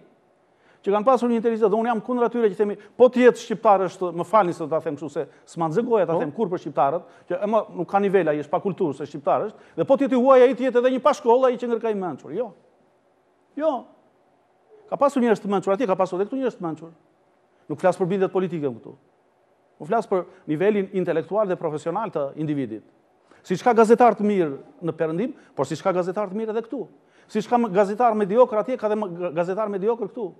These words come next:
Speaker 1: Po siç ka talente Perëndimi, ka dhe këtu talente. Dhe unë nuk jam me ata që, me që ata ishin perëndimor, të cilët i respektoj padyshim, këtu shqiptarët, budallë, një ç'është kjo?
Speaker 2: Ç'ishte ky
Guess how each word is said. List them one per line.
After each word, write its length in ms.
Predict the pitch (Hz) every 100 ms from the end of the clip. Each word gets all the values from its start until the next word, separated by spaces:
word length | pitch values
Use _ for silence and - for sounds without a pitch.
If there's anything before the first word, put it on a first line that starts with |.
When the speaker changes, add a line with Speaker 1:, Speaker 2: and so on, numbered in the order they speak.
| _ _ _
Speaker 1:
Po 80 | -
siç 200 | 139 139 -
ka 80 |
talente 320 | 196 196 214 185
Perëndimi, 360 | 190 202 214
ka 100 | 170
dhe 60 | 165
këtu 120 | 180
talente. 400 | 233 226 151 147 - _ _ _ _ -
Dhe 200 | 156 170
unë 160 | 170 180
nuk 140 | 214
jam 120 | 233
me 100 | 226
ata 160 | 202 180 143
që, 100 | 160 - _ _ _ _ _ _ _ _
me 140 | 135 180
që 120 | 190
ata 180 | 180 190 180
ishin 300 | 175 196 165
perëndimor, 640 | 180 175 180 196 233 254 320 _ _ _ _ _ _ _ _
të 60 | -
cilët 220 | - 127
i 60 | 131
respektoj 380 | 123 - - 135
padyshim, 380 | 120 123 156 285 285 - _ _ _ _ -
këtu 180 | - 226 -
shqiptarët, 560 | 147 190 220 175 131
budallë, 400 | 101 117 127 135 117
një 140 | 123
ç'është 240 | - 208
kjo? 100 | - - _ _ -
Speaker 2:
Ç'ishte 300 | 320 277
ky 80 | 240